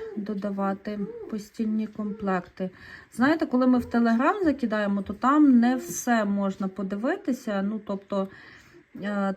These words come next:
те, що ми новеньке виставили, те й ви бачите. А тут більше на сайті є весь асортимент. Треба просто, напевно, в групу додавати посилання, щоб ви могли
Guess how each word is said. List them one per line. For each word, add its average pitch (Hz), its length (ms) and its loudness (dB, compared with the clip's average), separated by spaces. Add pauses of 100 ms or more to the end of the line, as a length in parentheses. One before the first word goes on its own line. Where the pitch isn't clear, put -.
те, 269 200 4
що 247 220 0
ми 233 340 4
новеньке 220 840 2
виставили, 220 720 0
те 240 180 2
й 254 40 4
ви 220 140 0
бачите. 190 560 0
А 202 80 -4
тут 262 240 -2
більше 247 320 0
на 220 100 0
сайті 240 440 0
є 214 220 -2
весь 226 320 -2
асортимент. 233 680 -2
Треба 233 200 -2
просто, 233 340 -2
напевно, 220 400 -2
в 208 40 -6
групу 233 320 -2
додавати 202 460 -2
посилання, 233 600 -2
щоб 196 280 -6
ви 226 100 -4
могли 220 440 -2